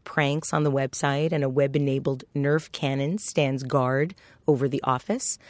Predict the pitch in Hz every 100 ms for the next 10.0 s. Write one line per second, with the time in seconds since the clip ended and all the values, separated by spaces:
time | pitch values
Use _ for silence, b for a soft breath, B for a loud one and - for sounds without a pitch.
0 | B B B 175 190 170 175 170 151 -
1 | 156 156 156 143 139 143 - - 156 160
2 | 143 - 156 156 139 127 147 - - -
3 | 147 147 139 - 135 147 - 143 135 -
4 | 131 139 131 - 160 147 135 160 240 -
5 | B B B B B B - 185 190 196
6 | 190 202 370 359 180 151 143 135 143 139
7 | b - 165 165 - 151 139 147 131 147
8 | 143 139 131 131 135 131 123 135 131 -
9 | - 135 131 127 - 190 185 - - -